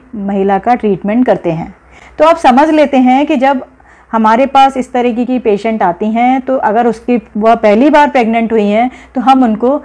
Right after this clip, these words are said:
कैसे जो है सावधानियां बताते हैं और कैसे उनके investigation करते हैं। तो सबसे पहले हम patient का blood group कराते हैं। अगर blood group negative आ जाता है, father का blood group positive आता है,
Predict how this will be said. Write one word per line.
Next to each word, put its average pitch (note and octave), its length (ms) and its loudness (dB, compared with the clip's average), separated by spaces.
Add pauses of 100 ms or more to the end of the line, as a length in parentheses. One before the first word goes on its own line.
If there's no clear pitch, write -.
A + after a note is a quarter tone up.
(260)
कैसे D4+ 480 2 (280)
जो A#3 160 0
है C4 180 2
सावधानियां A3+ 600 0
बताते A3+ 380 0
हैं D4 300 2
और A#3 220 0
कैसे B3 320 0
उनके A3 220 0
investigation A#3 720 0
करते A3 280 0
हैं। E3+ 220 -8 (400)
तो G#3 40 -4
सबसे A#3+ 300 -2
पहले C#4+ 240 2
हम C#4+ 160 2
patient A#3 340 -2
का A3+ 80 2
blood G3+ 220 2
group C4+ 180 0
कराते C4+ 340 2
हैं। C#4+ 280 0
अगर G#3+ 260 0
blood G3+ 220 -2
group C#4+ 280 0 (440)
negative A3 480 2
आ C#4 100 6
जाता C4+ 260 4
है, C#4 240 2
father A#3+ 340 2
का C#4 100 0
blood A#3+ 200 2
group A#3+ 220 -2
positive A3 420 0
आता C#4 240 4
है, D4 260 2